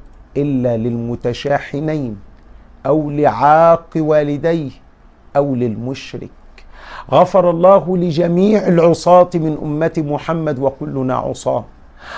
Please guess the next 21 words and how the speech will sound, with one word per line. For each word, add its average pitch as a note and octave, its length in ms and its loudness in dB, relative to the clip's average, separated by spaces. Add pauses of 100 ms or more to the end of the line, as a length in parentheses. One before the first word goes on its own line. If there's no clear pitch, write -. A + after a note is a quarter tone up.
(120)
غفر F3 400 4
الله F3+ 420 4
لكل F#3+ 640 2
أصحاب - 600 2
الذنوب D#3 560 0
من D#3 340 -2
أمة E3+ 400 -2
محمد، D3 680 -2
وكلنا C3+ 840 -2
ذو A#2 340 -2
ذنب. A#2 420 -4 (520)
غفر F3 440 4
الله F3 520 4
لكل G3+ 580 2
المخطئين E3 880 0
من D3 220 -2
أمة D3 480 -4
محمد، D#3+ 640 -2
وكلنا C3+ 720 -2
ذو A2+ 320 -4
خطأ. - 440 -10